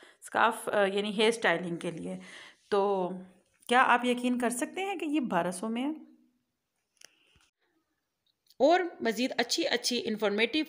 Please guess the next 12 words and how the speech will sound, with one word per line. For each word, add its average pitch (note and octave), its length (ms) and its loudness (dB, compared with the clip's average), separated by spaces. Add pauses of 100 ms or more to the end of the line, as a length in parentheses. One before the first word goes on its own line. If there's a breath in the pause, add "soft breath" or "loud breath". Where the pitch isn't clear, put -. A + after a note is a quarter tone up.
और, G#3+ 220 4
अ, G3 600 -4
ज़बरदस्त B3+ 520 0
वीडियोज़ G3 380 0
के G3 140 0
लिए A3 260 0
चैनल F#3 400 -2
पर C4 160 -2
बार G3 260 -4
बार E3 160 -6
आते E3+ 280 -6
रहिएगा। E3+ 480 -8